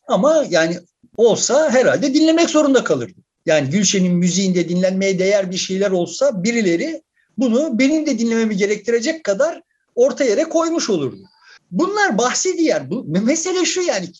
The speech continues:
bu piyasada, dünya müzik piyasasında bir yığın böyle aradan çıkıp işte kendi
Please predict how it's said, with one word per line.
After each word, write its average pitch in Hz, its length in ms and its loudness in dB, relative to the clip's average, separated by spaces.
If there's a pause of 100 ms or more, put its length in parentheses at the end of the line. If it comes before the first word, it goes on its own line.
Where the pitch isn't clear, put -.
(360)
bu 339 320 0 (560)
piyasada, 220 640 -2
dünya 202 500 0
müzik 160 380 -4
piyasasında 175 680 -6 (260)
bir 392 320 0
yığın 247 420 0 (600)
böyle 269 640 0 (180)
aradan 262 440 2
çıkıp 185 460 -4
işte - 400 -6
kendi 185 540 0